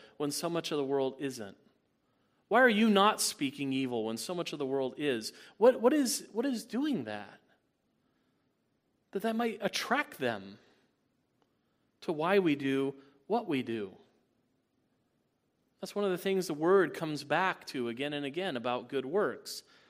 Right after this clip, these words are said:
We can think of Romans fourteen, seventeen to nineteen. "For the kingdom of God is not a matter of eating and drinking, but of righteousness and peace and joy in the Holy Spirit. Whoever thus serves Christ is acceptable to God and approved by men."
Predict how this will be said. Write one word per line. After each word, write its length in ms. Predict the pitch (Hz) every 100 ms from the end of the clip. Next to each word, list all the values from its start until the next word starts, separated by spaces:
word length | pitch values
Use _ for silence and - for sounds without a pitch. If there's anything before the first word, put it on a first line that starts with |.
| _ _ _ _
We 40 | -
can 80 | 139
think 160 | 147
of 80 | 127
Romans 380 | 131 139 139 131
fourteen, 640 | - 151 151 - 147 120
seventeen 600 | - 135 131 127 135 123
to 80 | 120
nineteen. 560 | 135 180 180 120 110 - - - _
"For 100 | -
the 60 | 131
kingdom 340 | - 180 175
of 120 | 147 123
God 280 | 127 143
is 160 | 143 123
not 220 | 123 147
a 40 | 131
matter 360 | 120 135 143
of 100 | 123
eating 380 | 110 127 143 131
and 140 | 117
drinking, 460 | 110 127 156 180 175
but 120 | 131
of 120 | 113
righteousness 800 | 110 113 143 190 180 - 160 170 123
and 140 | 110
peace 440 | - 151 190 -
and 160 | 123 113
joy 440 | 117 117 143 175 180 - - -
in 140 | 131
the 80 | 120
Holy 300 | 131 123 120
Spirit. 560 | - - 135 170 185 - - -
Whoever 340 | 147 190 208
thus 260 | 156 180 -
serves 420 | - 185 185 175
Christ 540 | - 156 165 175 -
is 160 | 143 135
acceptable 720 | 123 - 202 - 185 160 139
to 120 | -
God 500 | 117 120 139 143 143 - - -
and 160 | 135
approved 560 | 131 - - 233 233 220
by 180 | 208 208
men." 480 | 214 247 123 101